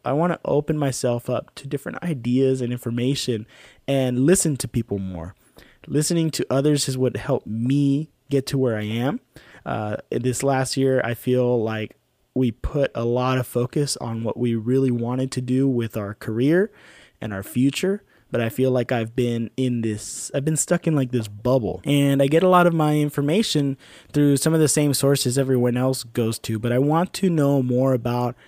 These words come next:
how people take in this information, uh, from these sources and what they have to think about 'em. So, uh, I wanna bring these sources to my photographer friends and just have more open discussions about how they feel about different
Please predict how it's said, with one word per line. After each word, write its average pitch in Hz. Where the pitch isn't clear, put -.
how 117
people 135
take 139
in 175
this 156
information, 117
uh, 104
from 196
these 160
sources 117
and 120
what 131
they 143
have 120
to 117
think 110
about 98
'em. 92
So, 107
uh, 113
I 117
wanna 127
bring 135
these 123
sources 120
to 131
my 107
photographer 113
friends 120
and 107
just 110
have 117
more 120
open 123
discussions 120
about 110
how 127
they 117
feel 123
about 110
different 120